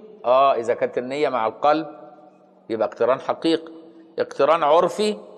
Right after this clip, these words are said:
تبقى سابقة لها مباشرة. يبقى اللي يعجز إن هو يحضر النية في قلبه مع "الله أكبر" بحيث يخلصها مع "راء أكبر" ويبدأها مع همزة "الله"، يبقى ده اقتران حقيقي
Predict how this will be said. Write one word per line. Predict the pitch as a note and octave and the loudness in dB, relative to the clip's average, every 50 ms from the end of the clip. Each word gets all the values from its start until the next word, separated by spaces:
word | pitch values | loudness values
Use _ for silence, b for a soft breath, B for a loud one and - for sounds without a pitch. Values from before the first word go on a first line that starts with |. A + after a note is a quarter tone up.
| - - - | -20 -14 -8
تبقى | A#2+ B2 B2 B2 | -6 -2 -2 -2
سابقة | - - B2+ B2 D#3+ F3+ - D#3+ | 2 2 2 2 2 0 2 2
لها | D#3 D#3+ E3+ D#3 | 2 4 2 0
مباشرة. | C#3+ C3+ B2+ B2 B2+ B2 - A#2+ G#2+ G#2 - - - - - - - - _ _ _ _ _ _ _ _ _ _ _ _ _ _ _ _ _ _ _ _ _ - | 0 -2 -2 -2 -2 -2 -2 -4 -6 -6 -12 -18 -20 -20 -20 -20 -20 -20 _ _ _ _ _ _ _ _ _ _ _ _ _ _ _ _ _ _ _ _ _ -6
يبقى | A2+ A#2+ A#2+ A#2+ | -4 0 0 0
اللي | A#2+ A#2+ B2 | 0 -2 -4
يعجز | B2+ C#3+ D#3 C#3+ B2+ B2 B2+ A#2 | -2 0 2 2 0 0 -2 -4
إن | A2+ A2 A#2 | -4 -6 -4
هو | B2+ C3+ C3+ | -4 0 0
يحضر | B2 - - - D3+ C3+ A#2+ A#2+ A#2+ | -2 -2 0 -2 -2 -2 0 0 0
النية | A2 A2 B2 C3 C3+ | 0 0 -4 -4 -4
في | B2 - - | -4 -4 -2
قلبه | - D3 C#3+ C3+ A#2 A2 A#2+ | 0 0 0 0 0 -4 -4
مع | B2+ C#3+ D3+ C#3+ C3+ C3 - - - C#3 C#3+ | -2 -2 0 0 0 0 -2 -4 -2 0 0
"الله | C#3+ C3+ C3 B2 B2+ B2+ C3+ C#3 C#3+ C#3 C3+ - C#3 | 0 0 -2 0 2 4 4 4 4 2 2 2 0
أكبر" | D#3 - - A2+ A2+ A2+ | -2 -2 -2 -2 -2 -2
بحيث | G#2+ A#2 A2 A2+ - - | -2 -4 -6 -6 -6 -4
يخلصها | C3 A#2+ - C3 B2+ B2 C3 D3+ D#3+ D#3 - - - | -6 -2 0 -2 -2 0 2 0 0 0 -2 -6 -6
مع | A#2 A#2 A2+ A2 B2 | -4 -2 0 0 2
"راء | C3+ D3+ - - D3+ | 2 2 0 2 0
أكبر" | E3+ - - D3+ D3+ - - - - | -2 -2 0 0 2 2 0 -2 -6
ويبدأها | - G#2+ A2 A2 G#2+ B2+ D3+ C#3+ C3+ C3+ | -2 0 0 0 2 2 0 2 2 0
مع | B2 B2 A#2+ A#2 A#2+ C#3 | -2 -4 -4 -2 -2 -2
همزة | D#3+ C3 C3 B2 - B2 | -2 -4 -8 -8 -4 -4
"الله"، | B2+ B2 C3+ D3+ E3 F#3 G#3 - - - - - - - - - - - _ _ _ _ _ _ _ _ _ _ _ _ _ _ _ _ - | -4 0 2 2 2 2 2 -2 -10 -16 -16 -16 -18 -20 -20 -20 -20 -20 _ _ _ _ _ _ _ _ _ _ _ _ _ _ _ _ -6
يبقى | G#2 A#2 A#2 B2 | -4 2 2 2
ده | C#3 | 2
اقتران | C3+ - - C3+ B2 C3 C#3 - | 2 -2 -2 0 0 0 0 -2
حقيقي | - B2 G#2+ - - D#3 C#3 - - | -4 -8 -6 -6 -6 -6 -6 -8 -12